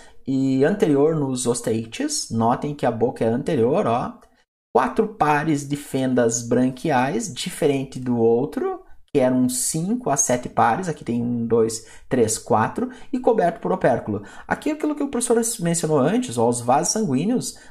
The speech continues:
nas brânquias pra fazer essa hematose, essa troca entre as hemácias e o sangue, tá? Entre as hemácias e o meio, na verdade.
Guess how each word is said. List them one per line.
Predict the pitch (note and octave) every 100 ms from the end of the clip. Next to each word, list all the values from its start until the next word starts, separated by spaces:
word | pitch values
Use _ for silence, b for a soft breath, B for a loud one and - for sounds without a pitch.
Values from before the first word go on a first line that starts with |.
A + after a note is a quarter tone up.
| -
nas | C3+ C#3+
brânquias | A#2+ C3 G#3+ - - B B -
pra | A#3+
fazer | B3 A3+
essa | A3 A3
hematose, | A3 A3+ D#3+ D3+ C3+
essa | - C#3
troca | D3 C#3 F3
entre | F3+
as | D#3
hemácias | D3+ A#2 A#2+ - - D4+ - B B
e | - E3+
o | A3
sangue, | - D3+ A#2+ G#2
tá? | - G2+ A#2 G3 -
Entre | - B2 C3
as | C3+
hemácias | B2 C3+ - G#3+ - -
e | C#3+
o | E3+
meio, | D#3 C#3+ A#2+
na | A2
verdade. | G#2 G2 E2 E2